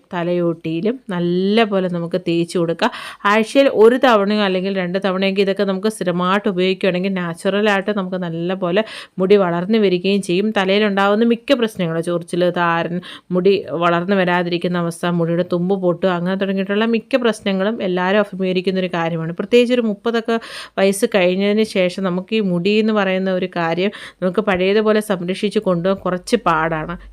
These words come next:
ഈ രീതിയിലൊക്കെ ചെയ്യുവാണെങ്കിൽ എല്ലാവർക്കും ഒരുപോലെ ഉപകാരപ്രദമാകുന്ന ഒരു കാര്യം തന്നെയാണ് കേട്ടോ.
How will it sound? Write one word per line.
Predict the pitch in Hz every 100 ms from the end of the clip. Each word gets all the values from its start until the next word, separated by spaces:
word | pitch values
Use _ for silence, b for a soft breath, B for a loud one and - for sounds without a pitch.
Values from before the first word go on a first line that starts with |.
| 196
ഈ | 202
രീതിയിലൊക്കെ | 208 208 214 233 226
ചെയ്യുവാണെങ്കിൽ | 185 190 180 180 196
എല്ലാവർക്കും | 170 180 175 180 202 190
ഒരുപോലെ | 175 170 185 196
ഉപകാരപ്രദമാകുന്ന | 175 175 170 170 170 170 170 170 185 185
ഒരു | 185 170
കാര്യം | 160 160 165
തന്നെയാണ് | 160 160 160
കേട്ടോ. | 160